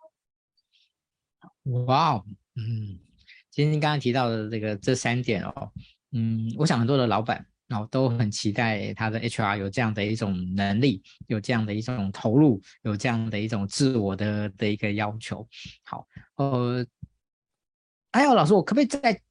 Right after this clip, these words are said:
再进一步的请教你哦？就是，嗯，除了刚才提到的这个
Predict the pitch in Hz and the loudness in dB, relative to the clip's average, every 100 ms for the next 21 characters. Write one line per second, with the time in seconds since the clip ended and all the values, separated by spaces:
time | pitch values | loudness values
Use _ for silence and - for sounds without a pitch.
0 | - 233 220 254 208 185 147 110 135 135 | -2 0 4 4 4 4 2 0 -2 -4
1 | 123 104 147 151 - - _ 143 127 123 | -4 -4 -2 -4 -4 -14 _ -6 -4 -4
2 | 120 120 120 - _ _ _ - 202 240 | -4 -4 -6 -10 _ _ _ 0 6 6
3 | 247 226 208 196 - 156 165 139 147 135 | 6 4 4 2 0 0 2 2 2 0
4 | 131 | -2